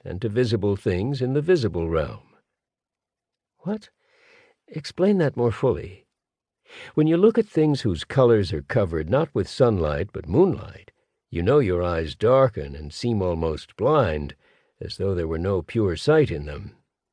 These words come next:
But in sunlight they see very clearly, and clearly have sight."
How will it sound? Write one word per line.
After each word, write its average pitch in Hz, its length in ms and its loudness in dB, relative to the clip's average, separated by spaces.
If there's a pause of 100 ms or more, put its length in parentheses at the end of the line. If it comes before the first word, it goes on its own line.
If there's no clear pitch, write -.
(200)
But 80 120 -10
in 78 160 -8
sunlight 95 640 0
they 85 120 -6
see 160 180 -6
very 135 320 -2
clearly, 78 640 -2 (320)
and 80 220 -8
clearly 80 420 -2
have 90 220 -6
sight." - 480 -2